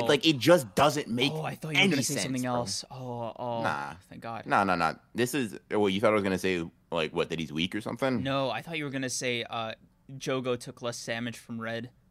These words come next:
Speaker 1: Oh, I mean, first of all, he did. Like, that's crazy.
Speaker 2: <laughs>
Speaker 1: He did. Um, Sukuna, hold on, bro. Agenda incoming.
Speaker 2: Oh, no. I
Speaker 1: Sukuna
Speaker 2: did
Speaker 1: is
Speaker 2: it
Speaker 1: the
Speaker 2: myself.
Speaker 1: person.
Speaker 2: Yo,
Speaker 1: Nah, yeah, yeah, yeah,
Speaker 2: I'm
Speaker 1: yeah.
Speaker 2: sorry, chat.
Speaker 1: Sukuna, hold on, hold on.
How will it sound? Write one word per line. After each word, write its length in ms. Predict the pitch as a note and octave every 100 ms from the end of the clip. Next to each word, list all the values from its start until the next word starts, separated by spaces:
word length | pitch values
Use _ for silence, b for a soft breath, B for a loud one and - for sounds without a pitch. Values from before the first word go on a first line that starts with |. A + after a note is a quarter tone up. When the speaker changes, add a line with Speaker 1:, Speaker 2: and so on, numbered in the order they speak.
| _ _ _ _ _ _ _ _
Speaker 1:
Oh, 160 | A2 A2
I 60 | A2
mean, 160 | B2+ G#2+
first 220 | E3+ E3+
of 60 |
all, 40 | A#2
he 160 | A#2+
did. 240 | G2 A#2 G2+
Like, 160 | G2+
that's 240 | D#3+ C3 A3+
crazy. 340 | A2 A#2+ C3+
Speaker 2:
<laughs> 40 | B2
Speaker 1:
He 100 | G2
did. 400 | E2+ G#2+ E2 D2+ b b _ -
Um, 200 | G2+ F#2
Sukuna, 520 | - C3 C#3 D#3 C3 - - - -
hold 400 | C#3 D#3+ F3+ C#3+
on, 240 | C#3 C3
bro. 180 | G#2+ G2+
Agenda 420 | A2 G#2 B2 B2 G#2
incoming. 460 | A2 G2 E2 D2+ -
Speaker 2:
Oh, 200 | A#2 A2
no. 0 |
I 60 | G#2+
Speaker 1:
Sukuna 420 | - A#2 D#3 F3+
Speaker 2:
did 140 | F3 C3+
Speaker 1:
is 100 | B2
Speaker 2:
it 40 |
Speaker 1:
the 40 | A#2+
Speaker 2:
myself. 240 | A#2+ G2+ G#2+ -
Speaker 1:
person. 240 | A#2+ A#2 -
Speaker 2:
Yo, 80 | B2+
Speaker 1:
Nah, 80 |
yeah, 160 | G#2 A2
yeah, 100 | G#2+
yeah, 60 | G#2+
Speaker 2:
I'm 40 |
Speaker 1:
yeah. 80 | G2+
Speaker 2:
sorry, 180 | G2 A#2
chat. 180 | A2+ A2+
Speaker 1:
Sukuna, 280 | C3+ D#3+ C#3
hold 140 | C3 C3+
on, 60 |
hold 120 | C3
on. 100 | A#2+